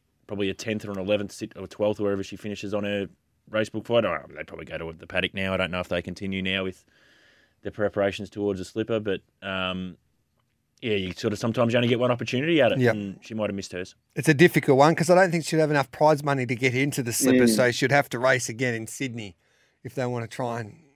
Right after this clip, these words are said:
Speaker 2: um, sneak her into that great race. Or they might just head to the Size and Champagne. She could be a Size horse,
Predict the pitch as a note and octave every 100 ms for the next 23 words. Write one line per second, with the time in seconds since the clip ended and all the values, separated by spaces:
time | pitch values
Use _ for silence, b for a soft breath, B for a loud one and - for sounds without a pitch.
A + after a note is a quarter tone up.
0 | _ - A2+ G#2+ D3 C3+ B2 A#2+ B2 A#2+
1 | B2 A#2 - B2 - C#3 C#3+ F3+ F#3 G3
2 | A#3+ - E3+ D3+ A#2+ B2 A#2 - B2 B2
3 | A2 G#2+ B2 G#2+ A2 C3+ C3 C#3 F#3 F3
4 | A2+ - A2 B2+ D3+ B2 G2+ G2 -